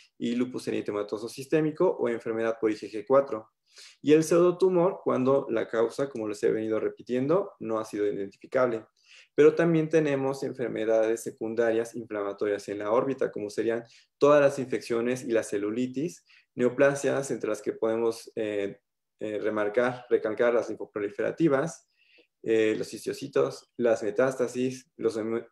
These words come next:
tumores epiteliales de glándula lagrimal. Eh, también puede ser quiste dermoide roto, un cuerpo extraño, una inflamación ocular como del tipo escleritis, o vasculares como una trombosis de la vena oftálmica superior.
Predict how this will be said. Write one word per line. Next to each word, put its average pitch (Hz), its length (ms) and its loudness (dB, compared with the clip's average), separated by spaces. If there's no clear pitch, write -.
tumores 135 300 2
epiteliales 117 420 6
de 117 80 0
glándula 113 320 -2
lagrimal. 120 520 -2
Eh, 120 600 0
también 131 320 2
puede 127 160 4
ser 123 240 2
quiste 123 240 -4
dermoide 107 400 4
roto, 156 500 4
un 120 100 -4
cuerpo 120 280 0
extraño, 147 720 -2
una 120 180 -6
inflamación 120 480 -6
ocular 139 380 0
como 104 320 -6
del 110 200 -2
tipo - 220 -6
escleritis, 135 800 -4
o 170 240 8
vasculares 175 800 4
como 131 300 0
una 135 200 0
trombosis 120 520 -4
de 120 100 0
la 107 160 -4
vena 113 380 -4
oftálmica 104 480 -8
superior. 131 540 -2